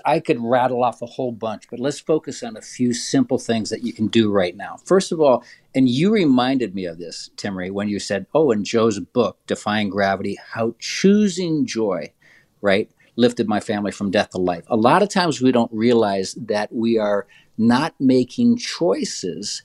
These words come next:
that will lead us to happiness. And you really can do a lot to actually create happiness. It doesn't just show up. It has to do with your focus. It has to do with the activities you engage in and everything else.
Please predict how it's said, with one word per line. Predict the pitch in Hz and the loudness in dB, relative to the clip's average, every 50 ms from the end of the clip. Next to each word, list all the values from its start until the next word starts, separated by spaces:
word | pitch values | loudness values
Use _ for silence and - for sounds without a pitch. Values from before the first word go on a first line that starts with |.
| _ - | _ -10
that | 165 101 107 113 113 - | -4 0 0 0 2 2
will | 139 123 117 107 | 4 4 4 2
lead | 107 110 107 101 104 | 2 0 0 -2 -2
us | 104 - - | -4 -6 -4
to | - 101 | -6 -6
happiness. | - - 151 160 165 - - 113 87 - - - - _ | -4 -2 -2 -2 -2 -2 -4 -6 -6 -6 -10 -14 -12 _
And | - 113 120 120 | -2 2 2 4
you | 123 120 120 | 4 2 2
really | 123 147 180 196 202 196 190 | 2 2 0 2 2 0 -2
can | - - - - - 160 156 151 147 135 | -4 -6 -10 -6 -2 0 2 2 2 2
do | 123 123 139 147 135 123 | 0 0 0 0 0 0
a | |
lot | 113 110 113 117 110 104 92 - - - | 0 2 2 2 2 0 -2 -6 -8 -10
to | - - | -8 -6
actually | 107 104 - - - 117 | -6 -6 -4 -4 -6 -6
create | 117 - - 113 110 107 107 - | -6 -4 -2 0 0 0 0 -2
happiness. | 104 101 98 - - - - - - - | -2 -2 -2 -4 -6 -12 -12 -14 -10 -6
It | - 127 123 - | -6 -4 0 2
doesn't | 151 185 214 214 262 262 240 | 4 4 4 4 2 2 2
just | - - 240 208 - | 0 0 0 0 0
show | - - - - 180 165 160 160 151 | -2 -6 -2 0 2 2 2 2 0
up. | 180 - 226 139 - - - _ _ _ _ _ _ _ _ _ _ - | 0 0 -4 -8 -10 -12 -18 _ _ _ _ _ _ _ _ _ _ -6
It | - 127 131 | -6 -4 -2
has | 147 143 139 - | 0 -2 -2 -2
to | - 139 | -6 -6
do | 127 131 127 120 | -4 -2 -2 -2
with | 107 101 - - | -2 -2 -4 -8
your | 92 - | -10 -10
focus. | - - - 160 170 175 175 - 175 156 - - | -8 -4 0 0 0 0 0 -2 -6 -8 -6 -8
It | - - | -12 -12
has | - - 117 117 - - | -10 -10 -10 -8 -6 -6
to | 123 110 | -4 -2
do | 107 113 113 | 0 0 2
with | 110 104 - | 0 0 -2
the | - 98 98 | -4 -4 -4
activities | 95 90 - - - - 147 147 143 143 147 143 139 135 123 127 | -4 -4 -6 -6 0 2 4 4 4 2 0 0 0 0 -2 -2
you | 127 107 104 | 0 0 0
engage | 95 92 90 117 127 139 143 131 131 139 | 0 0 2 2 4 4 4 2 0 -2
in | 131 135 135 - | -2 -2 -2 -2
and | - 117 | -4 -2
everything | 117 110 117 107 - 113 117 127 | 0 0 0 0 0 0 0 0
else. | 135 127 90 - - - | 0 0 -2 -4 -6 -12